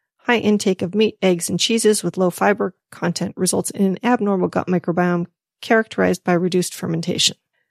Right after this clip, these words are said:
Additionally, individuals consuming substantial amounts of animal fat face an elevated risk of pathogenic bacteria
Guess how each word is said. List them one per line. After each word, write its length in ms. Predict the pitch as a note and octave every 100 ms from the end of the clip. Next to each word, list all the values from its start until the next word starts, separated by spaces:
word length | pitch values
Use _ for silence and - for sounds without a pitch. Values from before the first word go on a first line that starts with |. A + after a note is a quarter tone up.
| _ -
Additionally, 680 | A#3+ D4 - F#3 F3 F3+ _ -
individuals 540 | A3+ A#3 A3+ G3 F#3
consuming 500 | - F#3+ - G3 F3
substantial 680 | F3 F3+ - - A#3+ C4 G#3+
amounts 280 | F#3+ F3+ -
of 80 | E3+
animal 320 | F3 F3 E3+
fat 360 | - E3+ - -
face 260 | F#3+ -
an 120 | F#3+ -
elevated 500 | G3+ G#3+ G#3 G3+ G#3+
risk 260 | F3+ - -
of 140 | D#3+
pathogenic 600 | - F#3 F3+ B3 D4+ C4+
bacteria 540 | F3+ E3 - F3+ F3+